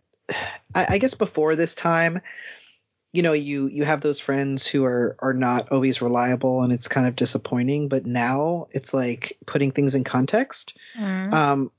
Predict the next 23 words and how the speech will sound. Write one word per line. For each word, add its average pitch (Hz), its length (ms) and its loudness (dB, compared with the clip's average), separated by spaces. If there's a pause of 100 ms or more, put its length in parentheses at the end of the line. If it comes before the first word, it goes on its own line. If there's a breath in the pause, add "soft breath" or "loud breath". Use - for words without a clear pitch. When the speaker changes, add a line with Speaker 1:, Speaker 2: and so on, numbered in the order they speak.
(100)
Speaker 1:
I 165 140 2
find 170 300 -2
myself 165 380 -2
being 143 220 0
gentler 131 420 0
with 123 160 -2
not 127 160 2
just - 160 -2
myself, 120 500 0
but 135 140 4
with 131 160 2
the - 80 -4
people 123 340 -2
that 123 100 0
are 120 60 2
in 120 60 0
my 117 140 0
life. 110 460 -2 (160)
So - 160 -2
yeah, 147 280 0
like, 127 400 -2 (100)
you 165 120 2
know, 127 320 0